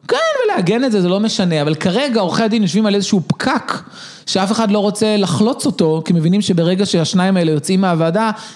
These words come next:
ייפתח הוויכוח, אז מי מחליף אותם? שופטים, פוליטיקאים, אנשי אקדמיה, מה אנחנו עושים עם הדבר הזה? ויש איזה משהו מאוד נוח ב-, אתה יודע, ברע שאנחנו מכירים,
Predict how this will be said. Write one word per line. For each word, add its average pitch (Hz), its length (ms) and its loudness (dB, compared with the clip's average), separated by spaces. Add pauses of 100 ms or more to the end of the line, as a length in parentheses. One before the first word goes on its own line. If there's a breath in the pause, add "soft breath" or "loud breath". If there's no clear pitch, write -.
(200 loud breath)
ייפתח 175 400 0
הוויכוח, 170 580 0
אז 139 160 -2
מי 143 80 2
מחליף 175 360 0
אותם? 131 280 -2 (280 loud breath)
שופטים, 220 600 0 (220 loud breath)
פוליטיקאים, 185 840 0 (180 loud breath)
אנשי 131 260 -2
אקדמיה, 170 680 0
מה 165 180 0
אנחנו 170 220 0
עושים 165 200 0
עם 165 80 2
הדבר 143 360 0
הזה? 131 180 0
ויש 254 280 0
איזה 233 140 0
משהו 226 300 0
מאוד 190 260 0
נוח 196 340 0
ב-, 156 60 2 (400 loud breath)
אתה - 80 0
יודע, 175 160 2
ברע 147 340 0
שאנחנו 180 380 0
מכירים, 175 600 2